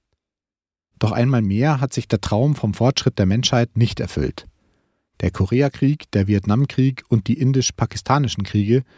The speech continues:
die Bürgerkriege in Nigeria, im Jemen, im Libanon, in Osttimor, sie alle wurden für die internationale Rotkreuz- und Rothalbmondbewegung zu schweren Bewährungsproben. Allein in den neunzehnhundertneunziger Jahren tobten weltweit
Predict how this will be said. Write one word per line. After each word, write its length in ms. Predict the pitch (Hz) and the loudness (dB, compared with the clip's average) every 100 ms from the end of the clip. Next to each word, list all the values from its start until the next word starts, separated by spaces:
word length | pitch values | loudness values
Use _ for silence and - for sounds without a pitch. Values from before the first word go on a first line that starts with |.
| _ _ - | _ _ -2
die 80 | 95 | 2
Bürgerkriege 580 | 107 113 101 110 98 | 2 2 0 -2 0
in 120 | 98 98 | 0 0
Nigeria, 580 | 95 113 135 131 127 | 0 0 2 2 0
im 200 | 127 110 | -2 -4
Jemen, 460 | 92 107 131 139 127 - - - _ | 0 2 2 0 -2 -10 -20 -20 _
im 160 | 104 | 0
Libanon, 580 | 101 147 135 127 127 131 - - | 0 2 2 2 0 -2 -6 -2
in 160 | 104 | 0
Osttimor, 640 | 104 - - 139 135 135 - _ - _ _ | 0 -2 0 0 2 0 -4 _ -20 _ _
sie 220 | - 135 | -2 0
alle 380 | 113 131 147 123 | 2 0 0 0
wurden 280 | 117 127 131 | 0 0 -2
für 160 | - | -2
die 120 | 110 127 | -2 -2
internationale 640 | 123 120 98 110 98 104 | 0 0 0 0 0 0
Rotkreuz- 460 | 98 - 110 127 117 | -2 -2 0 0 0
und 80 | |
Rothalbmondbewegung 1000 | 101 95 104 117 117 - 107 110 113 113 - _ - | -2 0 0 2 0 0 0 2 0 -2 -6 _ -6
zu 140 | 110 | -2
schweren 400 | - 98 113 131 | 0 2 2 2
Bewährungsproben. 840 | 117 110 104 87 82 - 87 - - - _ _ _ _ _ _ _ _ _ _ _ _ | 0 2 0 -2 -8 -8 -8 -8 -12 -16 _ _ _ _ _ _ _ _ _ _ _ _
Allein 360 | 104 107 123 147 | -2 2 2 0
in 100 | 117 | 0
den 120 | 113 | 2
neunzehnhundertneunziger 920 | 113 113 113 101 101 120 160 113 98 | 2 2 0 0 2 0 0 0 0
Jahren 400 | 92 95 120 120 | 2 2 0 0
tobten 360 | 120 - - 107 | 0 0 0 2
weltweit 600 | 120 127 120 123 - | 2 2 2 0 -2